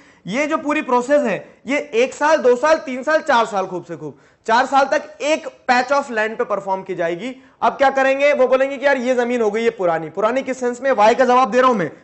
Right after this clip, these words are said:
ठीक है, कि why the similar process is performed on another land after a specific period of time।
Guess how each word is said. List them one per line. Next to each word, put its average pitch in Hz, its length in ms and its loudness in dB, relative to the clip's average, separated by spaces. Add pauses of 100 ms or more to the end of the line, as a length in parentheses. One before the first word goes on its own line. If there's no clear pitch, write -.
ठीक 214 140 -4
है, 285 120 2 (380)
कि 254 340 -6 (100)
why 247 360 2
the 277 200 -2
similar 247 260 -2
process 247 280 -4
is 254 120 -4 (100)
performed 240 360 0
on 269 100 0 (200)
another 226 240 0
land 247 220 -2
after 240 300 2
a 262 120 4
specific 226 420 -8
period 214 300 -2
of 190 80 0
time। 220 280 -4